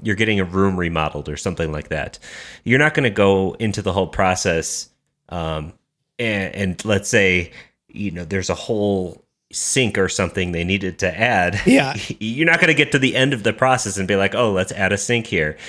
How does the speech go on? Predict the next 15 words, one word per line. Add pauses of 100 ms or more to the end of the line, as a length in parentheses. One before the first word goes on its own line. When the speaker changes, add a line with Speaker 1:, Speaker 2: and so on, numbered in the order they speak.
(200)
Speaker 1:
No,
you,
you, (120)
you
know,
everything
needs
to
be (300)
defined
Speaker 2:
Yeah,
Speaker 1:
beforehand.
Speaker 2:
yeah,
exactly. (1400)
Um,